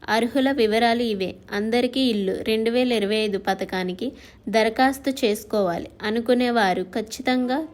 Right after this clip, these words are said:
తెల్ల రేషన్ కార్డు కలిగి ఉండాలి. ఆంధ్రప్రదేశ్లో ఎక్కడ సొంత ఇల్లు కానీ స్థలం కానీ కలిగి ఉండకూడదు. కేంద్రం, రాష్ట్ర ప్రభుత్వాల నుంచి ఎలాంటి ఇంటి స్థలం పొంది ఉండకూడదు. కేంద్రం, రాష్ట్ర ప్రభుత్వాల హౌసింగ్ స్కీమ్లో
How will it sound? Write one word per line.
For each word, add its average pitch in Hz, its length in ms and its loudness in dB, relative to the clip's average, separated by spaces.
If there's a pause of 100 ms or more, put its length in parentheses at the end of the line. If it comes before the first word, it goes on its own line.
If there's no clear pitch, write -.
(120)
తెల్ల 226 300 2
రేషన్ 240 400 0
కార్డు 240 240 0
కలిగి 196 340 0
ఉండాలి. 185 420 -2 (460)
ఆంధ్రప్రదేశ్లో 254 840 2 (140)
ఎక్కడ 226 420 0
సొంత 220 360 -2
ఇల్లు 226 280 0
కానీ 220 340 0
స్థలం 220 440 0
కానీ 220 280 0
కలిగి 208 380 0
ఉండకూడదు. 185 560 -2 (400)
కేంద్రం, 226 500 4
రాష్ట్ర 214 380 2
ప్రభుత్వాల 233 580 0
నుంచి 208 360 -2 (140)
ఎలాంటి 233 460 0
ఇంటి 226 320 -2 (280)
స్థలం 233 420 4
పొంది 220 360 0
ఉండకూడదు. 185 520 -2 (140)
కేంద్రం, 226 460 2
రాష్ట్ర 214 340 2
ప్రభుత్వాల 220 600 0 (260)
హౌసింగ్ 226 560 0 (440)
స్కీమ్లో 233 600 2